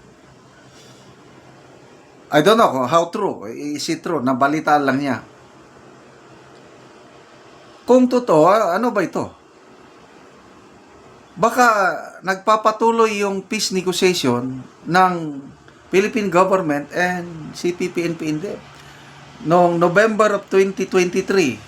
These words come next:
may pinirma na ka-, kasunduan na mag-peace negotiation. Then after that, tumahimik na. Ay baka nagkakaroon nga ng peace negotiation na hindi natin alam. At ang isang kondisyon dyan is i-release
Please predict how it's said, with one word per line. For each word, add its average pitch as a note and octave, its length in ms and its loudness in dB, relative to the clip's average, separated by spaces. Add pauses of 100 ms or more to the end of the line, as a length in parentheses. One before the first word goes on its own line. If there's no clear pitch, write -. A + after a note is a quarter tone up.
(240)
may F#3+ 160 4
pinirma F#3 480 2
na F3 160 0
ka-, D#3 720 0
kasunduan E3 560 0
na D3+ 80 0
mag-peace D3+ 480 -2
negotiation. C3 560 -6 (800)
Then D#3 160 2
after F3+ 320 2
that, F#3+ 160 2
tumahimik D#3+ 580 -2
na. G#3 220 0 (2250)
Ay G#3 160 4
baka B3 240 4
nagkakaroon A3+ 560 0
nga A3+ 160 -4
ng A3 160 -6
peace G#3+ 160 -10
negotiation G3 560 -6
na F3+ 80 -4
hindi F#3 320 -4
natin F3+ 240 -4
alam. B2 320 0 (560)
At D#3+ 240 -4
ang F#3+ 160 0
isang F3 720 -2 (640)
kondisyon F#3 560 0
dyan E3+ 200 4
is - 200 -8
i-release A3+ 720 2